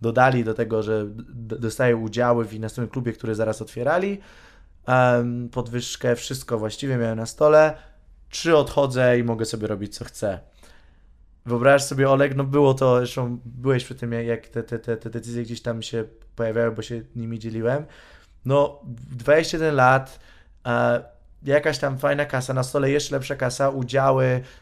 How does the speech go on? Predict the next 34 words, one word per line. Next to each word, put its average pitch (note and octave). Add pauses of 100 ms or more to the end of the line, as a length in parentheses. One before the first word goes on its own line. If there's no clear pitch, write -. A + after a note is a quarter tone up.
w -
jakichś B2+
tam B2
og-, B2
ogromnych C3
przedsięwzięciach, C3
tak C#3
naprawdę, C3+
na D#3+
skalę C3
gdzieś A#2+
tam A#2+
Londynu. B2+ (460)
E, C3 (140)
totalnie D3
w C#3
ogóle C3+ (420)
niby C3+
fajny C#3+
lifestyle. D3 (880)
Albo G#3+
rzucasz F3+
to F#3
wszystko G#3 (580)
i D3+
robisz F3
coś F3+
własnego, F3
co F#3
tak D#3+
naprawdę F3
jest D#3+
na D#3+
etapie D#3